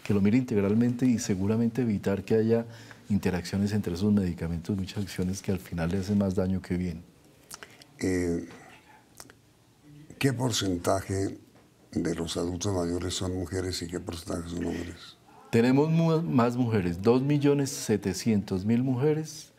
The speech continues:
Speaker 1: dos millones trescientos mil hombres. Y es muy curioso que en la, en el, en la zona rural de Colombia prácticamente son uno a uno, es decir, cincuenta por ciento mujeres, cincuenta por ciento hombres.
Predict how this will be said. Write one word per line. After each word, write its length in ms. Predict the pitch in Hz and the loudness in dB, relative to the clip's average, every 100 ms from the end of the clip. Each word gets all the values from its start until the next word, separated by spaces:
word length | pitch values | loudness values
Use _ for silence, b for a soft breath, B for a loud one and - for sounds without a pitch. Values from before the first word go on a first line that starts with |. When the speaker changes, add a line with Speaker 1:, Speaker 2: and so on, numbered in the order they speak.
| b b b b | b b b b
Speaker 1:
dos 360 | 98 110 104 98 | 0 4 4 4
millones 420 | 113 107 110 110 | 4 4 4 2
trescientos 520 | 110 90 95 80 87 | -2 -2 -2 -4 -2
mil 180 | 92 104 | 2 4
hombres. 440 | 110 85 76 80 - B B B _ | 2 2 -4 -12 -18 B B B _
Y 120 | 110 | 4
es 100 | 110 | 4
muy 260 | 127 165 170 | 4 4 2
curioso 640 | 180 175 175 151 208 226 - b b b b b _ | 2 4 4 4 2 -2 -4 b b b b b _
que 380 | - 117 110 117 - | 2 4 4 0 -4
en 320 | 123 113 113 104 | 2 4 6 6
la, 180 | 101 | 6
en 280 | 104 - 120 | 2 2 2
el, 220 | 110 107 123 | 2 2 -2
en 200 | 123 107 | 0 2
la 140 | 101 | 2
zona 260 | - 127 147 | 2 2 2
rural 320 | 131 110 120 | 4 4 4
de 100 | 135 | 2
Colombia 400 | 131 120 135 139 | 2 4 4 2
prácticamente 840 | - 117 127 127 113 107 107 127 | 2 0 0 0 2 2 2 0
son 380 | 120 - 120 131 - | -2 0 0 0 -2
uno 240 | 139 117 | 2 4
a 80 | 120 | 4
uno, 240 | 120 98 87 | 4 2 0
es 60 | |
decir, 320 | 85 107 92 87 B B | -4 -4 -4 -6 B B
cincuenta 460 | - 98 110 107 127 | -6 0 2 2 0
por 180 | 120 | -2
ciento 260 | 104 113 127 | 0 -2 0
mujeres, 320 | 117 98 117 | -2 -2 -4
cincuenta 360 | - 95 90 104 | -4 -4 -2 -4
por 120 | 101 | -4
ciento 260 | 90 95 92 | -4 -4 -4
hombres. 180 | 82 | -8